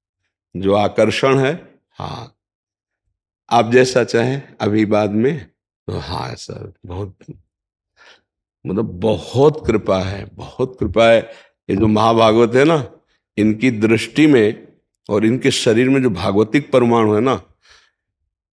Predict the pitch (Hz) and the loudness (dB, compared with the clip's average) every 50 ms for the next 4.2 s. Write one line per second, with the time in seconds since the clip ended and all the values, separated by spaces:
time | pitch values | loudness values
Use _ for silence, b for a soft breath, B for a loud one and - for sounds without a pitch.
0 | _ _ _ - 92 101 107 123 131 131 - 143 135 - 135 131 135 123 131 127 | _ _ _ -8 -4 0 2 2 2 2 0 -2 0 0 -2 -2 -2 -2 -2 -2
1 | 120 123 120 120 110 117 113 - - 120 113 120 113 110 113 107 107 - 127 123 | 0 -2 -2 -2 -4 -4 -4 -4 -4 -2 -2 -2 0 0 0 0 0 -2 -2 0
2 | 120 110 107 - 117 113 101 98 98 - 120 117 113 110 104 107 98 98 104 98 | 0 0 0 0 0 0 0 -2 -2 -4 -2 -2 0 0 -2 -2 -4 -4 -4 -2
3 | 98 104 104 - _ - 95 92 - 107 110 117 - - - 95 92 - - 95 | -2 -2 -2 -2 _ -6 -4 -2 0 0 0 -2 -4 -6 -8 -8 -8 -8 -10 -12
4 | 101 98 - | -12 -14 -16